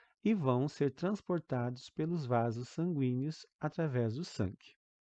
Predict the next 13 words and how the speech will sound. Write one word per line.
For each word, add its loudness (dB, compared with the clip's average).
ok? -2
Então, 0
lembrando 2
que -2
no 2
intestino -2
delgado -2
ocorre 0
a -2
principal -4
parte -4
da -2
digestão. -6